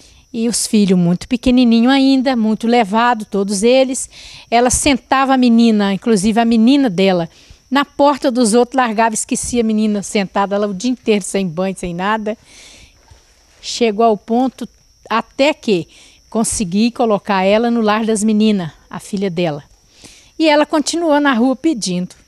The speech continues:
No dia que nós fizemos essa busca ativa, nós deparamos com a Cecília na rua pedindo.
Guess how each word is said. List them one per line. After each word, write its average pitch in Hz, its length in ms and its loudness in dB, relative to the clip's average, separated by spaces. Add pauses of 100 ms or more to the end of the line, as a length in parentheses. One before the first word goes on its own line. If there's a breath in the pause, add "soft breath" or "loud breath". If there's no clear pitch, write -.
(640 soft breath)
No 247 140 0
dia 311 220 2
que 320 100 -8
nós 285 220 0
fizemos 233 360 0
essa 202 240 0
busca 202 420 -4
ativa, 180 540 -4 (340 loud breath)
nós 208 160 -2
deparamos 226 580 0
com 262 80 -4
a 240 40 -4
Cecília 233 480 -6
na 247 140 -2
rua 208 260 -4
pedindo. 196 520 -6